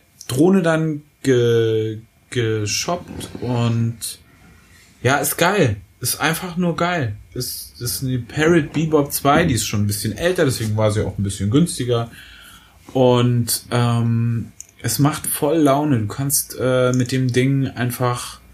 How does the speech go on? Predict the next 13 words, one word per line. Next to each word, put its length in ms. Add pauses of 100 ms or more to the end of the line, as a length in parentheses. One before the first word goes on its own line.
(920)
ähm, 560
ja, 140
ich, 160
wir 80
haben 100
hier 200
um 120
die 120
Ecke 540 (300)
einen 240
relativ 720
unbenutzte, 2000 (500)
unbenutzten, 1700